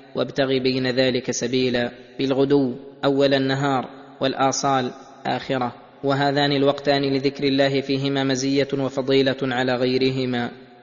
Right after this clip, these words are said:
ولا تكن من الغافلين الذين نسوا الله فأنساهم أنفسهم،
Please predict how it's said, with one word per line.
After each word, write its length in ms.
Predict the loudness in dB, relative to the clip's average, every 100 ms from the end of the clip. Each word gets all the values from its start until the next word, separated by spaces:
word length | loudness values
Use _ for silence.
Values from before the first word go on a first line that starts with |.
| -6
ولا 220 | 0 0
تكن 280 | 0 -2 -2
من 120 | 0
الغافلين 680 | 0 0 0 2 2 0 -4 -10 -14 -4
الذين 460 | 0 2 2 0 0
نسوا 280 | 0 0
الله 320 | 0 2 2 0
فأنساهم 720 | -4 -4 -2 0 0 -2 -4
أنفسهم، 680 | -6 -4 -2 -2 -2 -4